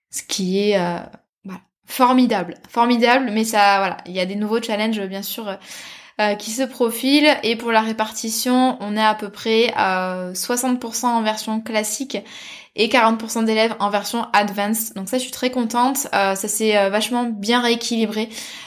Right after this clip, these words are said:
euh, par rapport au, au dernier lancement. Donc voilà.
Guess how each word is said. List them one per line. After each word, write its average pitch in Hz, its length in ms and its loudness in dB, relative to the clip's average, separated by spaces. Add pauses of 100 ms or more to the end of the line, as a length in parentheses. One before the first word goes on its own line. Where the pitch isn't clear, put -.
(160)
euh, 185 540 2
par 185 220 -2
rapport 214 320 -4
au, 185 360 -4
au 202 60 -4
dernier 202 320 0
lancement. - 480 -6 (840)
Donc 302 260 -2
voilà. 247 380 4